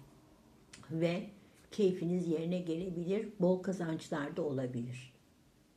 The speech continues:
Bol kazançlı bir sene yaşayabilirsiniz. Bakın kupalar. Nedir? E, çünkü <clears throat> kovanın evinde yengeç var.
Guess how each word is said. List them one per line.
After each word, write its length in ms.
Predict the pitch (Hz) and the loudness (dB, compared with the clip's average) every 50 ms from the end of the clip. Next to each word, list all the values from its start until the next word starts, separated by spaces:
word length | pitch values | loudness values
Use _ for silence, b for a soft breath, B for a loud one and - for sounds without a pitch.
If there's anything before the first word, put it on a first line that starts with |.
| _ _ - | _ _ 0
Bol 180 | 156 151 139 | 0 0 0
kazançlı 760 | - - 139 123 120 110 110 - - - - - 233 247 247 B B B B B B - | -2 -4 -6 -4 -4 -6 -6 -8 -8 -8 -2 2 2 2 2 B B B B B B -6
bir 120 | 185 208 | -4 -4
sene 300 | 190 - - 202 185 185 | -2 -2 -2 0 0 0
yaşayabilirsiniz. 1120 | 180 170 143 120 123 - - 185 185 175 175 165 160 156 147 131 - - 120 127 131 - - | 0 0 0 -2 -2 -2 0 0 2 2 2 0 0 0 -2 -2 -4 -4 -4 -4 -4 -4 -4
Bakın 260 | 156 143 139 - 131 123 | -4 -4 -4 -4 -6 -8
kupalar. 480 | - - - - 147 127 117 - - - - b b b b b b b b b b b b - | -8 -10 -6 -4 -2 -2 -2 -4 -6 -8 -10 b b b b b b b b b b b b 4
Nedir? 480 | 220 240 220 180 190 220 240 - - - - | 6 6 6 6 6 4 2 0 -4 -10 -8
E, 240 | - - 156 - - | -6 -4 -4 -6 -2
çünkü 520 | - - 247 240 240 - 226 226 226 - - - - - - | 4 4 6 6 6 4 2 2 2 0 -4 -10 -2 2 4
<clears throat> 420 | 254 247 240 247 247 220 - - | 4 8 10 10 10 10 8 4
kovanın 540 | - - 226 240 262 247 226 202 185 175 - - | 4 6 6 6 8 6 6 6 4 2 2 4
evinde 720 | 196 220 226 202 202 196 185 175 170 196 233 262 311 - - - - - _ _ - | 4 4 6 6 4 4 4 4 4 4 2 2 0 -2 -8 -16 -20 -20 _ _ 2
yengeç 560 | 190 185 185 185 180 185 180 180 - - - | 4 4 4 4 4 4 2 2 -2 -4 -4
var. 320 | 123 113 - - - - | -4 -4 -4 -6 -10 -14